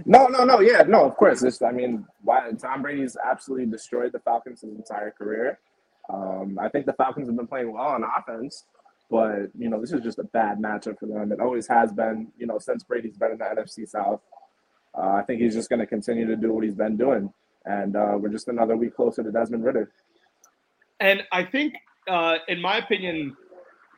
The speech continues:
Speaker 2: I will say the one thing about the Bucs is that I don't think their offense is fixed. I think because they got Chris Evans,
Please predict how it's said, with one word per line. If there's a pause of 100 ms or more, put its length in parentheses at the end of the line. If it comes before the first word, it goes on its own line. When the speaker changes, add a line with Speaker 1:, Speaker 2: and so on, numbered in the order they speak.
Speaker 2:
I
will
say
the
one
thing
about
the
Bucs
is
that (340)
I
don't (100)
think (160)
their
offense
is
fixed. (240)
I
think
because
they
got
Chris
Evans,